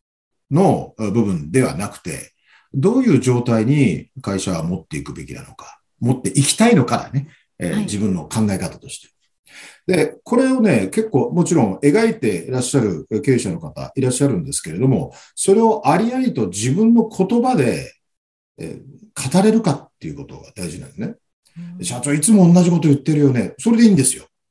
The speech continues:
Speaker 2: うん。
Speaker 1: 自分の思いであり、
Speaker 2: ああ。
Speaker 1: 行く末ですから。で、この思いとか行く末がないリーダーについていきたいと思います？
Speaker 2: 確かに。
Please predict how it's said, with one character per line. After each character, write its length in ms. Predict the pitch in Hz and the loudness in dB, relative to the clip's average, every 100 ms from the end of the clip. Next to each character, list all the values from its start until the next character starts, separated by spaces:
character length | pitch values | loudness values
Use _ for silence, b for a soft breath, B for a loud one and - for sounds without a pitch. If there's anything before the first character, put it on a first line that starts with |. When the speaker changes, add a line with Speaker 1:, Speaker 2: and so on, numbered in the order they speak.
| - | -4
Speaker 2:
う 60 | 233 | -2
ん。 240 | 240 175 _ _ _ _ _ _ _ - | -2 -4 _ _ _ _ _ _ _ -4
Speaker 1:
自 160 | 131 139 | 0 2
分 140 | 156 | 4
の 140 | 147 131 | 2 2
思 340 | 131 139 147 | 2 2 4
い 60 | - | 2
で 140 | - | -2
あ 80 | - | -12
り、 100 | - _ _ _ _ | -18 _ _ _ _
Speaker 2:
あ 260 | 185 175 170 | -16 -16 -10
あ。 40 | - | -8
Speaker 1:
行 100 | 113 | -4
く 80 | - | 0
末 240 | 143 131 | 4 4
で 80 | 117 | 2
す 100 | - | -4
か 120 | - | -12
ら。 160 | - _ _ _ _ _ _ _ _ | -20 _ _ _ _ _ _ _ _
で、 200 | 156 147 | -2 -2
こ 140 | - 175 | -2 -6
の 100 | 170 | -2
思 320 | 170 196 247 | 2 2 2
い 60 | - | 2
と 120 | 185 | 2
か 80 | 127 | 2
行 120 | 127 | 0
く 60 | - | -2
末 240 | - 180 | 0 2
が 160 | 180 170 | 2 2
な 120 | 156 | 2
い 120 | 104 | 2
リ 160 | 131 139 | 4 4
ー 60 | |
ダ 60 | 110 | 4
ー 40 | |
に 100 | 80 | -4
つ 160 | - - | -4 -4
い 80 | 214 | 0
て 80 | 135 | -2
い 20 | |
き 60 | - | 0
た 80 | |
い 60 | 101 | -4
と 60 | 76 | -4
思 140 | 87 | -2
い 20 | |
ま 100 | 120 | 0
す？ 240 | 127 - - _ _ _ _ _ _ | -2 -6 -14 _ _ _ _ _ _
Speaker 2:
確 240 | - 180 - | -20 -20 -14
か 120 | 196 | -12
に。 260 | 180 151 | -12 -14